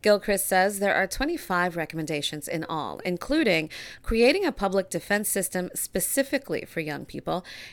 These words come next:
and expanding diversion programs. The group's recommendations come after months of reviewing data from Michigan and states that have already enacted juvenile justice reforms. The task force's full report is due Friday.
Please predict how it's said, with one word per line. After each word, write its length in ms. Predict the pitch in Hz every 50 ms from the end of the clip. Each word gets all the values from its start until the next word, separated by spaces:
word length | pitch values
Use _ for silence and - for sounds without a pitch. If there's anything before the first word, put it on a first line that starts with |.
| -
and 180 | - 190 196 185
expanding 640 | 196 175 - - - 220 220 226 233 214 226 214 202
diversion 580 | 170 185 165 185 202 214 226 214 - 190 165
programs. 720 | 160 - 151 143 - - 143 127 98 - - - - - - - - - - - - _
The 80 | - 180
group's 380 | 175 180 180 175 - - - 180
recommendations 720 | 170 - - 165 165 151 170 160 165 - - 165 156 -
come 320 | - - - 247 262 -
after 280 | - 165 - - 175 175
months 380 | 175 175 175 175 185 180 - 202
of 100 | 175 165
reviewing 460 | 170 165 147 165 165 165 160 156 156
data 340 | - 165 165 170 170 175 165
from 280 | - - 151 151 160
Michigan 500 | 175 180 - - 180 165 180 175 170 165 - - - - - - -
and 160 | 190 196 -
states 340 | - - 226 226 233 - -
that 160 | 185 147 160
have 140 | 165 165 -
already 580 | - 170 175 165 185 180 180 185 185 170 -
enacted 520 | - 160 156 151 127 131 - - 127 - -
juvenile 320 | - 165 147 151 151 147
justice 480 | - 143 131 - - - 131 - - 135
reforms. 600 | 139 - - 131 - 67 - - - - - - - - - - - - _ -
The 100 | 180 175
task 460 | - 190 170 165 175 170 - - -
force's 600 | - - - - 180 175 - - 170 165 156 - -
full 280 | - - - 220 220 208
report 440 | 190 170 - - - 147 139 135 -
is 160 | - 160 151
due 300 | - - 156 147 139 - -
Friday. 540 | - - - 160 147 135 - 67 50 -